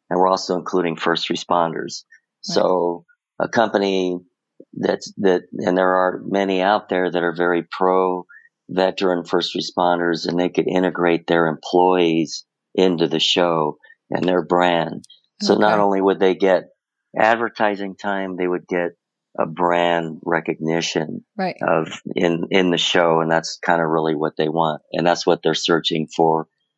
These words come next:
Speaker 1: right now. As soon as they find that, they'll start shooting tomorrow.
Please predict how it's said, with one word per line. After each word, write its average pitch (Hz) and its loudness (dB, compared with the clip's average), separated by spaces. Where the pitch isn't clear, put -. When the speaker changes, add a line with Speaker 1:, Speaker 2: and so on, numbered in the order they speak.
Speaker 1:
right - 2
now. 90 2
As 87 -2
soon 113 4
as 90 0
they 92 2
find 110 0
that, 127 2
they'll 92 -2
start 87 -6
shooting 90 -2
tomorrow. 82 -2